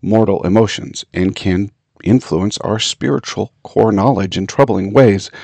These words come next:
While this influence can be considered mortal learning in some senses, it is important to distinguish mental and emotional illness apart from the normal mortal emotional experience.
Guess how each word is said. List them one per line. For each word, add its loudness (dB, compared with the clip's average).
While 8
this 4
influence 2
can 4
be 2
considered 0
mortal 0
learning 4
in 0
some 2
senses, -4
it 6
is 4
important -2
to 0
distinguish -4
mental 2
and -2
emotional -4
illness 0
apart -2
from -2
the 0
normal 4
mortal -2
emotional -6
experience. -12